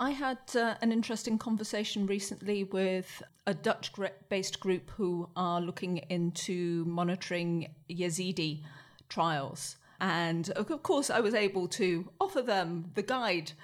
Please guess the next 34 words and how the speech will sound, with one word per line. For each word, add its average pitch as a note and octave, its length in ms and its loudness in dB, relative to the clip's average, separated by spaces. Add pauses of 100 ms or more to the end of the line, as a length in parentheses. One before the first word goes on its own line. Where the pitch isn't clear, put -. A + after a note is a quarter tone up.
(240)
that G#3 180 -2
we've G3+ 200 -4
put - 220 -2
together, F#3+ 420 -2
which - 540 -4
essentially F#3 580 -2
says, E3+ 520 -2
"Think - 400 -2
about F3+ 400 0 (320)
why F3 180 2
you're E3+ 180 0
doing E3 360 -2
it - 280 -4
beforehand E3 680 0 (120)
and F3+ 140 0
think E3+ 180 -2
about E3+ 280 2
who F3 140 0
it's - 200 -2
for." D3+ 400 2 (380)
And F3 120 -2
that, F3 280 0
that's - 220 0
the - 80 -8
main F3 200 2
thing. F3 220 -4
But A#3 180 0 (280)
I D#3+ 180 2
had C4 260 0
that - 220 2
sense - 320 -2
then A3 260 2 (140)
of, G#3 300 0 (360)
yeah, A#3 320 4